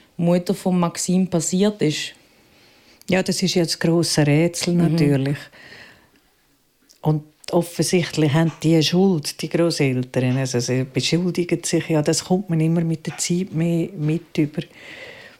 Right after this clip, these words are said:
Speaker 2: Ähm, dysfunktionale Familienstruktur. <laughs>
Speaker 1: Wow, sehr diplomatisch und korrekt. Okay, ja, weil am Anfang eben,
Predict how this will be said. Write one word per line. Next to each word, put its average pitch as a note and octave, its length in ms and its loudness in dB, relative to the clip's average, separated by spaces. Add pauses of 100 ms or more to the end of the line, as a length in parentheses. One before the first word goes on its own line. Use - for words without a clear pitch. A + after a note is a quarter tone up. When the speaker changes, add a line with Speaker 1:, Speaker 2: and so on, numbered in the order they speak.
(640)
Speaker 2:
Ähm, D3+ 360 0 (1800)
dysfunktionale F#3 1120 -2
Familienstruktur. A3+ 1120 0 (260)
<laughs> - 60 -2 (1300)
Speaker 1:
Wow, C3 400 -4 (260)
sehr C4+ 400 2 (560)
diplomatisch F3+ 1120 2
und G#3 200 2 (720)
korrekt. F3+ 480 0
Okay, E3 420 0
ja, G3 300 2 (300)
weil A3+ 260 0 (1000)
am G#3 200 0
Anfang A#3+ 380 0
eben, G3 320 0